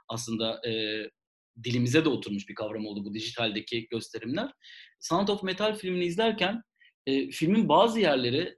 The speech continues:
film beni çok üzdü, çok daraldım. Yani bu böyle bir üzmek, melankolik anlamda ağlamak değil. Yani oradan çıkamayacağımı, içime gerçekten bir şey oturmuş gibi hissettiğim anlarda filmi durdurduğumu fark ettim.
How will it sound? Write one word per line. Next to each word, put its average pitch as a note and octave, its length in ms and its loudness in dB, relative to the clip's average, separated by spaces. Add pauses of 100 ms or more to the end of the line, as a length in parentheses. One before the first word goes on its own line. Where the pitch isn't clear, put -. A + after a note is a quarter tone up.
(140)
film E3 320 -2
beni D#3 240 4
çok - 440 2
üzdü, F#2 460 -4
çok C3 320 -4 (260)
daraldım. A#2+ 420 4
Yani A#2 300 0 (320)
bu C3+ 100 -4
böyle D3+ 260 8
bir D#3 120 6
üzmek, D#3 520 2 (200)
melankolik D3+ 580 4
anlamda D3 400 2
ağlamak D3 500 2
değil. C3 120 2
Yani B2 360 2 (280)
oradan F3 280 2
çıkamayacağımı, C#3+ 680 0
içime - 320 -2
gerçekten E3 680 0
bir B2+ 40 -2
şey F#3+ 180 4
oturmuş C3 400 2
gibi B2+ 140 -6
hissettiğim E3+ 460 -2
anlarda C3+ 460 0 (320)
filmi A#3+ 260 4
durdurduğumu G#3 520 2
fark B2 280 0
ettim. G2 280 -12